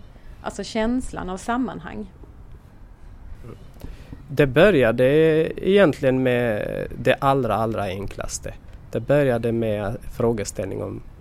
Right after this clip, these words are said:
Speaker 2: varför är vi här? Vad vill vi med våra förskolor? Vad vill vi att våra barn ska få med sig härifrån? Så vi börjar med de grundläggande frågorna här.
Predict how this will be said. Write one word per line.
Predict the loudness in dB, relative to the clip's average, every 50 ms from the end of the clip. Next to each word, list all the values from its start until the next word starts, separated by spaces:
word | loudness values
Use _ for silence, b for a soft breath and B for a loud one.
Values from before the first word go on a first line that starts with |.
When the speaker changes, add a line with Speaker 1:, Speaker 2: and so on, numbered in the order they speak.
| -20 -20 -20 -20 -18 -8
Speaker 2:
varför | -2 0 0 0 -2 -4 -6
är | -6
vi | -8 -8
här? | -12 -12 -14 -14 -14 -14 -14 -16 -16 -16 -18 B B B B B B B B B B B B B B B B B B -10 -6 0
Vad | 0 2 2
vill | 2 0 -2 -2
vi | -2 -4 -4 -6 -6 -6
med | -6 -6 -4
våra | -4 -4 -2 -4 -4
förskolor? | -4 -6 -8 -8 -8 -12 -14 -14 -14 -14 -14 -16 -18 -20 -20 -20 -20 -20 -16 -8 -4
Vad | -2 -2 -2
vill | 0 -2 -2 -4 -4 -6
vi | -6 -8 -8 -8 -10 -10 -8 -8
att | -8 -8 -8 -8 -2 -2
våra | -2 0 -2 -2
barn | -2 -2 -2 -2 -2 -4
ska | -6 -6 -6 -8
få | -6 -6 -8
med | -6 -6 -8 -10 -10
sig | -12 -14 -12
härifrån? | -12 -12 -12 -12 -14 -14 -14 -16 -16 -16 -16 B B B B B B B
Så | B -8 -4
vi | -2 -2 -2
börjar | 0 2 4 4 4 4 2 2 0
med | 0 0 0
de | 0 -2 -2 -2
grundläggande | 0 0 -2 -2 -2 -4 -6 -6 -6 -6 -6 -8
frågorna | -8 -6 -6 -6 -6 -6 -6 -8 -8 -8
här. | -8 -8 -8